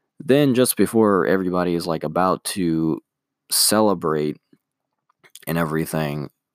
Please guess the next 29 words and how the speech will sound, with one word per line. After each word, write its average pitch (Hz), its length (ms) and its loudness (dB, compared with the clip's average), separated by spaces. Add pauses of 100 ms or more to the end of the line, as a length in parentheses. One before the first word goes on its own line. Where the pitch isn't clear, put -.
the 95 160 4
whole 107 240 4
place 92 260 0
gets 85 180 -4
blown 90 380 0
up. - 220 -8 (640)
Literally. 78 480 -2 (100)
<laughs> - 1600 -2
All 90 160 4
blown 76 260 0
up. - 140 -8 (640)
Um, 80 520 -2 (200)
because 85 340 0
Thanos 87 560 0
has - 200 -6
returned 82 720 0 (680)
from 80 300 0
the - 60 -2
past 76 600 -2
and 76 520 -4 (380)
w-, 78 340 -2
with, 82 280 2
like, 71 360 -2 (1120)
a, 78 100 -6 (220)
an 80 160 0
agenda 85 560 2
to 95 140 0
destroy 69 480 2
everything. 62 460 -4